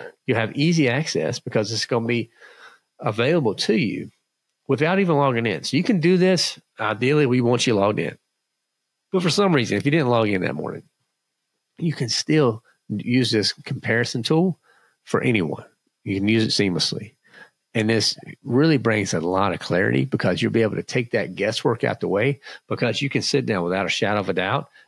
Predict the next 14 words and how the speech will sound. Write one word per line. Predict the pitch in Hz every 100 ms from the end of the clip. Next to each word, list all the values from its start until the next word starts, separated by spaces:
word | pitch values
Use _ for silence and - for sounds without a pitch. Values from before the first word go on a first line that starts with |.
| _ -
and | 95
just | 90 -
say, | 85
"Okay, | 76 - 78 - _ -
I'm | 82
looking | 87 -
for | 82
this, | 95 -
this, | 117 104
and | 87
this, | 90 -
and | 117
this. | 117 -
Oh, | 123